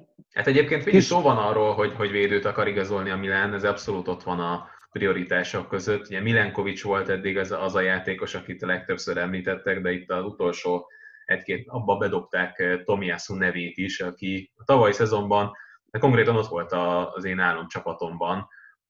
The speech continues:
Speaker 1: jobb hátvédként egyébként, de ezt szerintem akkor is említettem, hogy alapból ő belső védő, ez a méreteiből fakadóan is látszik, egy majdnem százkilencven centis japán játékosról van szó, ez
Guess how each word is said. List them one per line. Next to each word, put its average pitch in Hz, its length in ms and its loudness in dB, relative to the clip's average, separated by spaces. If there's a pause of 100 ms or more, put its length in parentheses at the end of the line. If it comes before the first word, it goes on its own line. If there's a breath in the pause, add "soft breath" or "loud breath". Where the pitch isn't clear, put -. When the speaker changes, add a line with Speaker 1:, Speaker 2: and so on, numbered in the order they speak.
(140)
Speaker 1:
jobb 95 240 0
hátvédként 87 640 -2
egyébként, 95 640 -2
de 92 460 0 (140)
ezt 95 360 -6 (160)
szerintem 95 380 -4
akkor 92 200 -4
is 87 140 -6
említettem, 90 460 -6
hogy 90 120 -4
alapból 90 340 0
ő 90 120 -2
belső 90 480 0
védő, 90 600 -2
ez 87 100 -12
a 90 140 -2
méreteiből 90 580 -2
fakadóan 90 540 -2
is - 240 -10 (320 loud breath)
látszik, 92 480 -2
egy 90 100 -4
majdnem 92 320 -2
százkilencven 87 720 -4
centis 90 500 -10
japán 85 500 -4
játékosról 87 720 -4
van 90 160 0
szó, 101 300 -2 (400)
ez - 260 -6